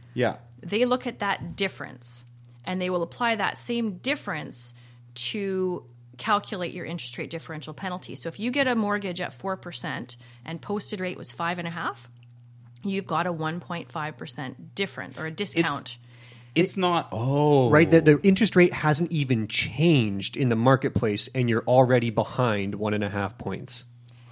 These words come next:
Speaker 1: Huh. A light
Speaker 2: So
Speaker 1: bulb
Speaker 2: then
Speaker 1: just
Speaker 2: when
Speaker 1: went
Speaker 2: you're
Speaker 1: on.
Speaker 2: going to pay off your mortgage, they're
Speaker 1: Yeah.
Speaker 2: gonna say, "Okay, you've got, say, three years left out of your five-year term. Our three-year posted rate is four and a half percent,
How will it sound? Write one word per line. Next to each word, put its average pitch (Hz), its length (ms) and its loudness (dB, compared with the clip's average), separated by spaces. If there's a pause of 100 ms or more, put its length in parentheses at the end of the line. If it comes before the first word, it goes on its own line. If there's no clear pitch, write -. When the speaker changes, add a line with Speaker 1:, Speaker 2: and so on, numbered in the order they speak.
(140)
Speaker 1:
Huh. 131 380 0 (420)
A 107 60 -4
light 123 160 4
Speaker 2:
So 214 120 2
Speaker 1:
bulb 117 100 8
Speaker 2:
then - 160 4
Speaker 1:
just 202 60 0
Speaker 2:
when - 140 0
Speaker 1:
went 202 60 0
Speaker 2:
you're 226 120 4
Speaker 1:
on. 254 60 2
Speaker 2:
going 254 240 2
to 214 60 -4
pay 196 240 -6
off 262 340 0
your 240 100 -4
mortgage, 170 680 -8
they're 185 120 -4
Speaker 1:
Yeah. 180 80 0
Speaker 2:
gonna 180 140 -2
say, 180 180 -8
"Okay, 170 260 -8
you've 175 240 -8
got, 160 360 -2 (160)
say, 160 280 -8
three 185 360 -6
years 185 260 -4
left 170 320 -2
out 185 100 -6
of 170 80 -8
your 156 100 -10
five-year 160 440 -8
term. 156 340 -10 (640)
Our 170 160 -2
three-year 240 580 -4
posted 165 540 -10
rate 139 280 -8
is 156 400 -10 (260)
four 240 340 -4
and 240 80 -2
a - 20 -4
half - 300 -12
percent, - 500 -14